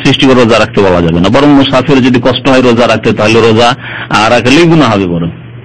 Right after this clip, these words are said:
যদি সফরে কষ্ট হয়। এইরকম অসুস্থ, খুব অসুস্থ, রোজা রাখলে আরো প্রাণ নাশের ভয় আছে অথবা রোগ বৃদ্ধি হওয়ার ভয় আছে, তো রোজা রাখতে বলবো নাকি? বরং নিষেধ করবো। তাহলে রোজা রাখার জন্য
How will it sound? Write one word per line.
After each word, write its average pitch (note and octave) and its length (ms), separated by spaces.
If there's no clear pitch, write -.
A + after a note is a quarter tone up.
যদি A2+ 140
সফরে C3 320
কষ্ট - 300
হয়। F3 140
এইরকম G3 340
অসুস্থ, G#3+ 500
খুব - 260
অসুস্থ, E3 440
রোজা D#3+ 500
রাখলে G3+ 680
আরো C#3+ 300
প্রাণ C#3+ 300
নাশের D3+ 440
ভয় C3+ 280
আছে C3 360
অথবা C3 500
রোগ C3 380
বৃদ্ধি C#3 320
হওয়ার C3 200
ভয় A#2 200
আছে, G2+ 240
তো B2 100
রোজা C3+ 160
রাখতে D3 180
বলবো E3 160
নাকি? A#2+ 240
বরং A2+ 200
নিষেধ B2 260
করবো। D#2 200
তাহলে C#3+ 260
রোজা F3 360
রাখার G#3+ 400
জন্য G#3 180